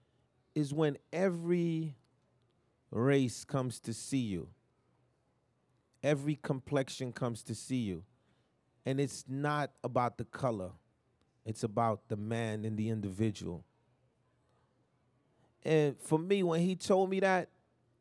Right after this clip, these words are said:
it was like his way of just telling me, you know what I'm saying, that you're good. And a year after that, he ended up passing away. But it was like, I'm glad that we got a chance to share that moment.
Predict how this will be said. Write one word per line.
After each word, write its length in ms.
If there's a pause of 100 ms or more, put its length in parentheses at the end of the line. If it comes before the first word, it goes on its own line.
(160)
it 100
was 160
like 220
his 340
way 180
of 140
just 300
telling 360
me, 80
you 140
know 140
what 80
I'm 100
saying, 380 (320)
that 100
you're 240
good. 440 (600)
And 460
a 60
year 560
after 380
that, 260
he 200
ended 220
up 160
passing 420
away. 380 (500)
But 300
it 80
was 180
like, 180
I'm 200
glad 340
that 160
we 460 (560)
got 240
a 60
chance 580
to 120
share 360
that 160
moment. 420